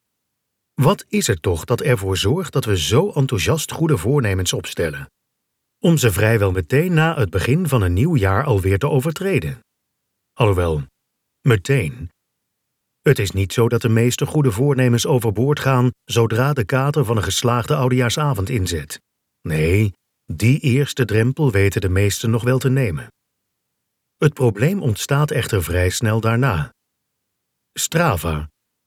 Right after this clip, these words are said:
het bedrijf achter de populaire sportapp,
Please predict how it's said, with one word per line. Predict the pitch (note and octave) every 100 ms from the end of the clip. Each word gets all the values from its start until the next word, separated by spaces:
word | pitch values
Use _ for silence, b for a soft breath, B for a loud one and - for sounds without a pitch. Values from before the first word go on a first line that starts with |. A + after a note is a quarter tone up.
| _
het | D#3 A#2
bedrijf | A#2+ G#2+ A2 A2+
achter | C#3+ - -
de | A2
populaire | A#2+ G2 G2+ G2 G#2+
sportapp, | F2 - C#3+ - D#2 -